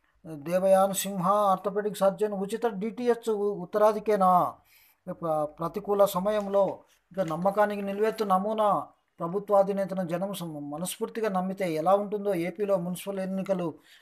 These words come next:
ఫలితాలు నిరూపించాయి. సీఎం జగన్పై ప్రజల నమ్మకంని వమ్ము చేయకూడదని మనం సీనియర్ పాత్రికేయులు కొమ్ము-, కొమ్మినేని శ్రీనివాస గారు ఒక ఆర్టికల్ రాయడం జరిగింది. మళ్ళీ విజృంభించిన మహమ్మారి. ఇక మనకు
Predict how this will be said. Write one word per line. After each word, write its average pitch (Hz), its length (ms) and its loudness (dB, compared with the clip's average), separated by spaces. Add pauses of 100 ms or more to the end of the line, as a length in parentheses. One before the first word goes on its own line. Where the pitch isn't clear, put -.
(220)
ఫలితాలు 165 380 2
నిరూపించాయి. 175 800 -2
సీఎం 180 340 -4
జగన్పై 196 420 -2
ప్రజల 190 340 -2
నమ్మకంని 185 960 -4 (420)
వమ్ము 175 320 -6
చేయకూడదని 175 540 -2
మనం 151 320 -6
సీనియర్ 202 500 -4
పాత్రికేయులు 214 760 0
కొమ్ము-, 208 280 -4 (560)
కొమ్మినేని 226 400 0
శ్రీనివాస 220 460 2
గారు 220 220 -2
ఒక 196 280 -4
ఆర్టికల్ 175 480 -4
రాయడం 180 380 0
జరిగింది. 160 600 -6 (580)
మళ్ళీ 170 280 0
విజృంభించిన 214 640 -2
మహమ్మారి. 220 840 2 (800)
ఇక 175 140 -6
మనకు 165 520 -6